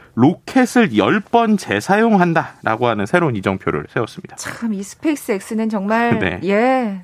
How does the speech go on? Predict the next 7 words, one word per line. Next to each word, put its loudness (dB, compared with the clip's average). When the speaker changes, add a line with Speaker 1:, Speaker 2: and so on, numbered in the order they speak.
Speaker 2:
정말 0
항상 0
뭔가 4
우리를 4
앞서가는 2
것 4
같아요. 2